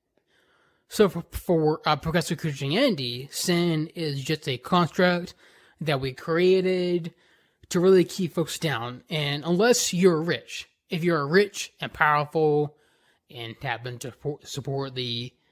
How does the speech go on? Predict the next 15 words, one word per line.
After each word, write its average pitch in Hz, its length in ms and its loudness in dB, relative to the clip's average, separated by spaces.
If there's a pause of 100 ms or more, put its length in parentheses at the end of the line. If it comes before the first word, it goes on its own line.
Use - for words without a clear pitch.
(220)
the 127 100 -6
wrong 117 200 -2
candidate, 180 600 -2 (680)
then, 139 580 -2
uh, 117 240 -2
you 147 360 2
are 127 400 0
a 123 80 -8
true 131 200 -2
sinner. 135 280 -4 (840)
But 208 120 8
everyone 226 300 2
else, 226 580 2
you 165 80 2
know, 139 360 -2